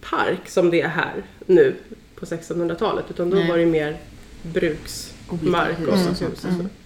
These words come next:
Speaker 2: Men är någon utav de andra, alltså byggnaderna som också hör ihop, förutom då den som du precis pratade om? Alltså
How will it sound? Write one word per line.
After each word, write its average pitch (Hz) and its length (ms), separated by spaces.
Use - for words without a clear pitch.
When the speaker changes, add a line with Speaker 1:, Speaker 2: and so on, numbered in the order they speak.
Speaker 2:
Men 190 120
är 208 100
någon 226 200
utav 196 200
de 180 140
andra, 180 420
alltså 170 260
byggnaderna 156 540
som 165 220
också 151 220
hör 147 200
ihop, 147 260
förutom 143 400
då 131 220
den 131 180
som 139 160
du 147 60
precis 135 260
pratade 135 280
om? 123 100
Alltså 143 360